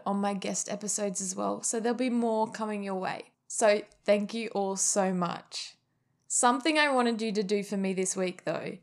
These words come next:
is to check in on someone you haven't seen or talked to in a while. If you have been meaning to give someone a call or see if they are o-, okay, this is your sign to do it.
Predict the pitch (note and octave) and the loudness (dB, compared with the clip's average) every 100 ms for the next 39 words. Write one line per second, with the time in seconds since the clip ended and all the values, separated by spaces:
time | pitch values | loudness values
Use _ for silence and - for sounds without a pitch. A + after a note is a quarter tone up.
0 | _ _ - A3+ - A3+ - C#4+ C4+ G#3 | _ _ -2 0 0 -2 0 0 0 -2
1 | G3+ G3 F#3+ F3+ F#3 F3+ F3+ F3+ G3 G3 | 0 0 0 0 -2 -2 -4 -6 -8 -4
2 | G#3+ A3+ A3+ A#3+ - A3+ G3+ G3 F3+ F#3 | 0 0 0 0 0 0 -2 -2 -2 -4
3 | - F#3 - F#3 F3 F3 F3+ - - - | -4 -6 -6 -6 -4 -6 -6 -6 -6 -10
4 | _ _ _ _ _ _ _ _ - A#3+ | _ _ _ _ _ _ _ _ -6 0
5 | B3 C4 A#3 B3 A3 G#3+ A#3+ A#3+ A#3+ A#3 | 2 2 4 2 2 2 4 4 2 2
6 | G#3+ A3 A3+ B3+ A3+ A3+ A#3 A3 G3+ G3 | 0 0 0 0 0 -2 -4 -2 0 2
7 | G#3 - F#3 F#3 F#3 - - - C4+ C4+ | 0 2 2 2 0 -10 -6 -2 0 2
8 | - A#3 A3+ A3 G#3 G#3 - G3 G#3 - | 4 4 6 4 4 0 -2 2 2 2
9 | G#3 G3 F#3+ G3 G3 _ _ _ _ _ | 0 0 0 -4 -8 _ _ _ _ _
10 | _ - A#3 A#3+ A3+ G3 G#3 G3+ G#3 F3+ | _ -4 2 2 2 2 2 0 0 0
11 | F3+ F3+ F3+ F#3 - | -2 -4 -6 -4 -6